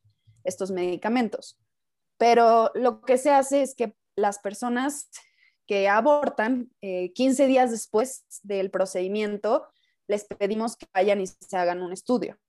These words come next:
normalmente un ultrasonido para saber que no quedaron restos, y en caso de que queden restos, el procedimiento se puede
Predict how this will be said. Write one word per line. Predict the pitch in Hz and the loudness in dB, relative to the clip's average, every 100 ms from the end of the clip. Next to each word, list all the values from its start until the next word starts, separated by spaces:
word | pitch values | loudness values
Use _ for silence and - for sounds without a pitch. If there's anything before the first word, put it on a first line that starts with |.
| _ | _
normalmente | 196 180 190 190 196 190 190 185 180 - - | -8 -4 -2 -4 -4 -4 0 0 0 -4 -8
un | 185 180 180 170 185 _ | -8 -8 -12 -12 -16 _
ultrasonido | - 185 151 - 190 202 214 214 | -8 -4 -4 -4 -4 -2 -2 -2
para | 180 | -4
saber | 185 175 180 | -2 -2 -2
que | 190 | -4
no | 180 | -4
quedaron | 180 175 170 165 156 156 _ _ _ _ _ _ | -2 0 -2 -4 -8 -12 _ _ _ _ _ _
restos, | 233 254 277 302 | 2 2 2 -2
y | 233 | -2
en | 226 | 0
caso | 277 349 | 2 0
de | - | -2
que | 220 | -4
queden | 233 247 254 | -2 0 2
restos, | 226 220 254 311 - | 0 0 0 -2 -4
el | 208 208 | -8 -6
procedimiento | 202 208 214 226 240 247 277 285 | -6 -4 -4 -4 -4 -2 0 0
se | 196 | -4
puede | - 214 220 220 226 226 226 - | -4 -2 -2 -2 -2 -2 -4 -10